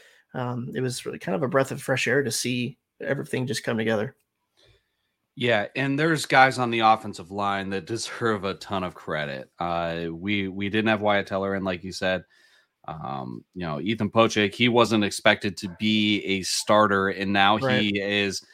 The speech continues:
Speaker 2: You know, I, I believe I saw, according to P F F, which is kinda, eh, but, you know,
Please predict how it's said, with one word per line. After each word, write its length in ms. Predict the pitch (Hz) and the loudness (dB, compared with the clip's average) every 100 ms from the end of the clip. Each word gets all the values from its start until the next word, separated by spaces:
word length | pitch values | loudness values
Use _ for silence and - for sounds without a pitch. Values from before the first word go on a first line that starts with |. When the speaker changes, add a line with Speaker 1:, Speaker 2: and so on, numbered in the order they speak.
| - _ _ | -20 _ _
Speaker 2:
You 120 | - 120 | -2 2
know, 200 | 107 98 | 4 4
I, 240 | 104 123 131 | 6 6 6
I 120 | 123 | 2
believe 340 | 110 117 202 254 | 2 2 0 2
I 140 | 160 | 0
saw, 500 | 113 131 123 120 117 127 | 2 4 8 8 6 2
according 420 | 120 160 160 139 | -2 2 2 2
to 60 | 113 | 0
P 200 | - 120 | 0 0
F 120 | 113 | 2
F, 300 | 117 113 113 | 2 2 0
which 160 | 110 | -6
is 80 | 104 | -6
kinda, 480 | - 120 113 101 98 - | -4 0 2 2 -2 -6
eh, 260 | 156 156 143 - _ - _ _ | -4 -2 -4 -10 _ -20 _ _
but, 320 | 131 123 117 - | 8 8 6 2
you 160 | 135 | 0
know, 440 | 147 131 120 110 | 4 4 4 2